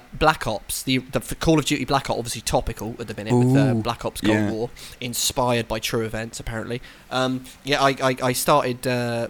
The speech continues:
Speaker 1: the original Black Ops the other night on the,
Speaker 2: You
Speaker 1: uh,
Speaker 2: wanna, you wanna know your history.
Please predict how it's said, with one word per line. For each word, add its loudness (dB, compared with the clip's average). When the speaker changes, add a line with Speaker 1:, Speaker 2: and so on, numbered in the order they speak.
Speaker 1:
the -4
original -4
Black -6
Ops -12
the -8
other -10
night -10
on -12
the, -12
Speaker 2:
You 2
Speaker 1:
uh, 6
Speaker 2:
wanna, 6
you 2
wanna 6
know 6
your 4
history. -2